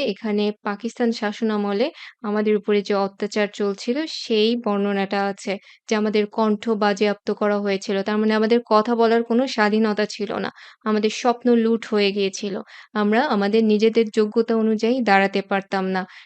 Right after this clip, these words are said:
সব কিছু তাদের নির্দেশ মতো চলতে হতো। তো এই সময়টায় নুরুল দিনের কথা কবির মনে পড়ে যাচ্ছে। "আসুন, আসুন তবে আজ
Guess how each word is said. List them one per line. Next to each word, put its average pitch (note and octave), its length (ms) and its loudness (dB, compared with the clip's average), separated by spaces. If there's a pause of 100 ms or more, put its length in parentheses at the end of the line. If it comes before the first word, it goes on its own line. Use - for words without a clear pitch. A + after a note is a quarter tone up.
সব A#3 300 2 (100)
কিছু A#3+ 300 -6 (240)
তাদের G3+ 320 2
নির্দেশ G3+ 420 0 (100)
মতো G#3 240 -6
চলতে G3+ 400 -2
হতো। G3 300 -4 (400)
তো G#3 60 -4 (160)
এই A#3 180 2
সময়টায় A#3 600 0
নুরুল G3+ 280 0
দিনের G3 280 -2
কথা G3+ 380 -4 (160)
কবির G3+ 300 -2
মনে G3+ 260 -2
পড়ে G3 260 -4
যাচ্ছে। G3 360 -8 (280)
"আসুন, A#3+ 420 -2 (180)
আসুন G#3+ 440 0
তবে G#3 300 2 (160)
আজ A3 200 0